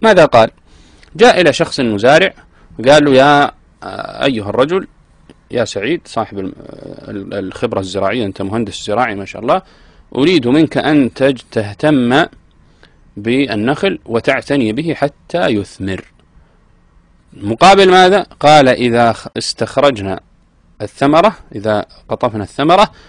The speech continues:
فإنها تكون بيني وبينك، نصفها لي ونصفها لك، أو ثلثها لي مثلًا والثلثين لك، على حسب ما يتفقان، لكن يكون ذلك بنسبة، إما الثلث أو الربع أو النصف أو الثمن وهكذا." فجاء هذا وبدأ يسقي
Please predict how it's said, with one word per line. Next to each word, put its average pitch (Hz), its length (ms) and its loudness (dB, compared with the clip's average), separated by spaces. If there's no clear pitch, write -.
فإنها 127 440 0
تكون 107 420 -4
بيني 147 280 -2
وبينك، 95 420 -4
نصفها 127 400 -4
لي 175 220 -2
ونصفها 107 480 -2
لك، 98 240 -6
أو 185 120 4
ثلثها 107 640 -2
لي 151 300 -6
مثلًا 156 420 -6
والثلثين 117 600 -4
لك، 151 220 -6
على 196 120 0
حسب 147 240 -4
ما 107 120 -4
يتفقان، 120 480 -6
لكن 131 240 -2
يكون 117 280 -4
ذلك 127 280 0
بنسبة، 104 420 -6
إما 117 140 -2
الثلث 110 420 -6
أو 95 120 -8
الربع 110 360 -6
أو 92 100 -12
النصف 110 320 -12
أو 95 80 -12
الثمن 120 320 -6
وهكذا." 110 340 -8
فجاء 180 460 4
هذا 123 320 4
وبدأ 120 400 0
يسقي 123 460 -4